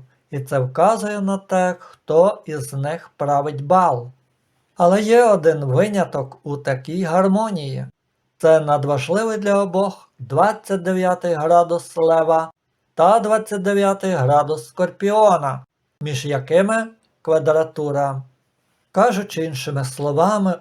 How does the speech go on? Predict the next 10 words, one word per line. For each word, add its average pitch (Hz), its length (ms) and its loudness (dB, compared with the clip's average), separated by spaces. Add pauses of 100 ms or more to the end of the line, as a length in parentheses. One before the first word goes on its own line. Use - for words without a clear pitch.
(120)
у 185 200 -4
самісінькому 185 1200 -4
кінці 143 580 -8
їхньої 196 600 -6
співпраці 165 880 0
обидва 190 540 2
матимуть 202 560 -2
підстави 185 600 0
для 170 180 2
того 165 500 2